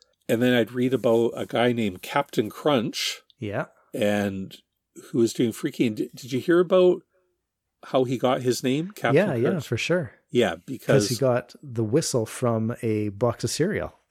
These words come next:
Speaker 1: Yeah, that just happened to whistle at approximately
Speaker 2: Twenty-six hundred.
Speaker 1: twenty-six hundred hertz, which just happened to be the frequency that the phone system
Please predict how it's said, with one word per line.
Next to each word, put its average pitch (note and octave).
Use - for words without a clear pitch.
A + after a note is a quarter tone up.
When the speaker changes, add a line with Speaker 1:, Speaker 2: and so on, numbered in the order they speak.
Speaker 1:
Yeah, D#3
that A#2+
just C3
happened E3+
to -
whistle A#2+
at G2+
approximately D3
Speaker 2:
Twenty-six G#2+
hundred. D#3+
Speaker 1:
twenty-six -
hundred B2
hertz, -
which -
just A#2+
happened B2+
to G#2+
be A2
the G#2+
frequency -
that G2+
the G2
phone F3+
system F#2+